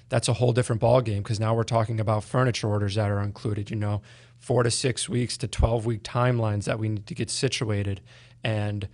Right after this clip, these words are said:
okay, you know, we're gonna set up this whole office. Uh, what is, when do we want this done by? 'Cause that's gonna dictate what type of office furniture we're gonna get.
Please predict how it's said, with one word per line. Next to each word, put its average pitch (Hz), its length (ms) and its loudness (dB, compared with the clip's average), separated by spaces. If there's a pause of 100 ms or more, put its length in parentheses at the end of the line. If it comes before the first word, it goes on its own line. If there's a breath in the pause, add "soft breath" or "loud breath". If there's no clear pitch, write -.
(400 soft breath)
okay, 117 380 2
you 117 100 0
know, 110 120 2
we're 113 180 0
gonna 113 180 -2
set 120 220 2
up 113 140 0
this 117 160 -2
whole 113 200 0
office. 117 600 2 (380 soft breath)
Uh, 101 420 0 (200)
what 120 260 4
is, 120 220 2
when 120 560 0
do 123 80 0
we 120 100 2
want 120 220 0
this 113 160 -4
done 127 240 0
by? 101 300 -4
'Cause 101 160 -4
that's 117 180 2
gonna 117 180 0
dictate 113 440 0
what 113 180 -2
type 113 180 2
of 107 120 -2
office 120 260 2
furniture 110 400 -6
we're 113 140 -4
gonna 180 180 -6
get. 110 220 -6